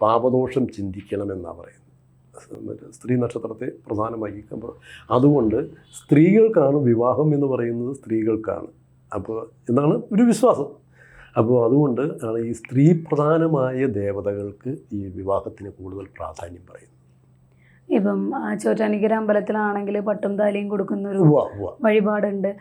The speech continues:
Speaker 1: ഉവ്വ.
Speaker 2: ഇതുപോലെ, ആ,
Speaker 1: അത്, ആ, പട്ടും താലിയും കാര്യമായും പറഞ്ഞപ്പോൾ ഒരു കാര്യം ഞാൻ പറയാം. പൊതുവേ ഇനി ശനിയാണ് ഈ പറയുന്ന രീതിയിൽ വിവാഹത്തിന് തടസ്സമായി നിൽക്കുന്ന ഗ്രഹം എന്ന് പറയും, ആ, വിചാരിക്കുക.
Speaker 2: ഉം, ഉം.
Speaker 1: അപ്പോൾ സ്വാഭാവികമായിട്ടും ശനിയുടെ ഗ്രഹ-, ഉം,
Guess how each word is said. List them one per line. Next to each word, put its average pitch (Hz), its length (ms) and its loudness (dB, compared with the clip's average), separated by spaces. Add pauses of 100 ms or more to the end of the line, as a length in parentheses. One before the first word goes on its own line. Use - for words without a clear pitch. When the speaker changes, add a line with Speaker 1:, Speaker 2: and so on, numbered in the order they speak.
Speaker 1:
ഉവ്വ. 123 200 6
Speaker 2:
ഇതുപോലെ, 311 400 4
ആ, 285 500 0
Speaker 1:
അത്, 156 160 4
ആ, 160 280 2
പട്ടും 139 340 2
താലിയും 139 320 4
കാര്യമായും 113 480 2
പറഞ്ഞപ്പോൾ 107 380 -2
ഒരു 113 160 0
കാര്യം 98 180 -6
ഞാൻ 95 200 -12
പറയാം. - 420 -18 (360)
പൊതുവേ 107 500 -2 (580)
ഇനി 123 360 6 (440)
ശനിയാണ് 131 920 6 (200)
ഈ 113 180 -2
പറയുന്ന 107 380 2
രീതിയിൽ 101 320 -6
വിവാഹത്തിന് 101 680 -2
തടസ്സമായി 101 500 -4
നിൽക്കുന്ന 107 440 -6
ഗ്രഹം 101 420 -8 (120)
എന്ന് 98 140 -12
പറയും, 90 460 -12
ആ, - 20 -4
വിചാരിക്കുക. 104 560 0 (100)
Speaker 2:
ഉം, 269 80 2
ഉം. 202 320 -2
Speaker 1:
അപ്പോൾ 214 140 4
സ്വാഭാവികമായിട്ടും 110 960 -4 (220)
ശനിയുടെ 175 680 6
ഗ്രഹ-, 143 300 2
ഉം, 123 340 0